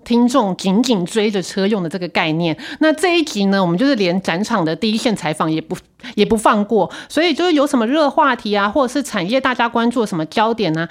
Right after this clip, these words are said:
譬如说风控的影响，还有产业的成长性啊，台湾业者的优势，我们都好好地跟大家来分享。那下一集呢，我们还会有更多的内容哦，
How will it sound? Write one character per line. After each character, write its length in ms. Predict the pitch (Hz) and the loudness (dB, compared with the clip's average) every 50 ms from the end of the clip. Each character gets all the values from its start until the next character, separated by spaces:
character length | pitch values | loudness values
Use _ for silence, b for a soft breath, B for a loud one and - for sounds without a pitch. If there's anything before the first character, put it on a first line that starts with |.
| B B - | B B -4
譬 20 | |
如 80 | 294 302 | -2 0
说 120 | 269 320 | 2 2
风 220 | 320 - 330 330 339 | 2 2 2 2 2
控 220 | 320 - 359 311 | 2 2 2 2
的 100 | 277 247 | 2 0
影 180 | 214 214 226 254 | 0 0 0 0
响， 220 | 254 - 277 233 | 0 0 0 0
还 80 | 196 208 | 0 0
有 120 | 240 254 | 0 0
产 200 | 254 - 226 175 | 0 -2 -2 -2
业 120 | 180 233 247 | 0 -2 -2
的 100 | 233 214 | -2 -4
成 240 | - - 180 208 | -4 -4 -4 -2
长 220 | 240 269 226 185 180 | -2 -2 -2 -2 -4
性 260 | - - 254 233 214 | -4 -2 0 0 0
啊， 140 | 202 202 196 B B B - | 0 0 -2 B B B -4
台 120 | - 247 | -2 0
湾 120 | 262 294 339 | 2 2 2
业 120 | 370 359 | 0 0
者 120 | - 214 | -2 -2
的 60 | 175 175 | -4 -2
优 220 | 196 220 220 240 | -2 -2 -2 -2
势， 160 | 233 - 277 | -2 -2 -2
我 40 | 214 | -2
们 60 | 185 | 0
都 140 | 185 226 247 | 0 0 0
好 140 | 240 - 190 | 0 0 0
好 160 | 202 196 165 | 0 0 0
地 60 | 165 | 0
跟 140 | 156 202 208 | -2 0 0
大 80 | 220 190 | 0 0
家 100 | 185 185 | 0 0
来 140 | 160 156 | -2 -2
分 260 | 156 - 175 160 175 185 | -4 -4 -6 -6 -6 -6
享。 180 | - - - B B B B B B B B - | -6 -8 -8 B B B B B B B B -2
那 160 | 392 403 359 | 0 0 0
下 320 | - - - 392 370 359 | -2 -2 -2 0 0 0
一 40 | 349 | -2
集 220 | 302 - 226 208 | -2 -2 -2 0
呢， 180 | 202 202 208 208 | 0 2 2 2
我 60 | 202 | 0
们 100 | 185 180 | 0 0
还 120 | 165 185 196 | 0 0 0
会 120 | 240 277 | 2 2
有 80 | 233 175 | 0 0
更 240 | - 302 285 240 | 0 0 0 2
多 120 | 214 214 214 | 2 0 0
的 80 | 208 | 0
内 220 | 185 202 226 202 185 | 0 0 0 0 0
容 200 | 165 165 151 147 | 0 -2 -2 -2
哦， 180 | 151 156 160 | -2 -4 -4